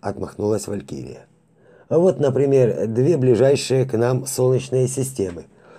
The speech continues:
которые после объявления звезды Ярила безопасной тоже официально стали безопасными. Они находятся дальше Ярила, вглубь пространства низких энергий,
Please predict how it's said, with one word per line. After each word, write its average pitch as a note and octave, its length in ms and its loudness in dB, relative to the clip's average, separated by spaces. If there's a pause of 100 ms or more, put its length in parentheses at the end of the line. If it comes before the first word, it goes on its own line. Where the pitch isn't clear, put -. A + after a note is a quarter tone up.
(100)
которые A#2+ 400 4
после A#2+ 300 -2
объявления A2+ 760 0
звезды G#2 480 0
Ярила A2+ 540 0
безопасной G#2 720 -2 (320)
тоже D3+ 240 2
официально B2+ 720 -2
стали A#2+ 400 0
безопасными. - 920 -6 (640)
Они E3+ 240 2
находятся D#3 640 0
дальше B2+ 440 0
Ярила, B2+ 540 -2 (200)
вглубь C#3+ 440 -2
пространства C3 720 0
низких B2+ 420 -2
энергий, F#2+ 540 -4